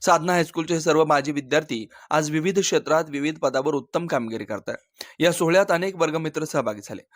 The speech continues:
तर सर्व मित्रमैत्रिणींनी एक अनोखा उपक्रम हाती घेतला आणि तो पूर्णत्वासी नेला.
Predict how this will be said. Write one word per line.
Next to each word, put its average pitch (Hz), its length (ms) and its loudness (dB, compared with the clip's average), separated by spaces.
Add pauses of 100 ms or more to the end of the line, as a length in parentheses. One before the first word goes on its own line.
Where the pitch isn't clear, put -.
(200)
तर 160 60 2
सर्व 190 260 4
मित्रमैत्रिणींनी 170 760 0
एक 160 260 2
अनोखा 156 280 2
उपक्रम 143 320 2
हाती 123 180 -2
घेतला 110 320 -4 (220)
आणि 139 180 2
तो 185 60 4
पूर्णत्वासी 151 600 2
नेला. 110 200 -10